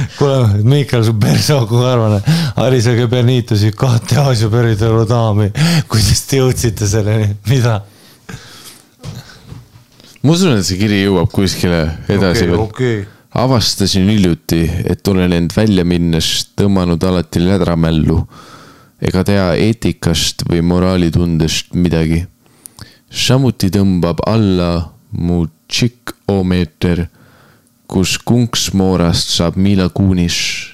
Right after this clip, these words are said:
Speaker 2: ning kaheksateist-aastased on järsku intelligentsus täis emalõvid, mis lambalegi teada on vale.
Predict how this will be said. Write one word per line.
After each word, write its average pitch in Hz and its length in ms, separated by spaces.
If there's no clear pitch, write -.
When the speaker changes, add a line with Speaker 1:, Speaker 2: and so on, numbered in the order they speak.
Speaker 2:
ning 82 280
kaheksateist-aastased 85 1400
on 87 160
järsku 87 480
intelligentsus 180 1200
täis 85 560
emalõvid, 82 640
mis - 300
lambalegi 87 680
teada 80 460
on 85 220
vale. 117 300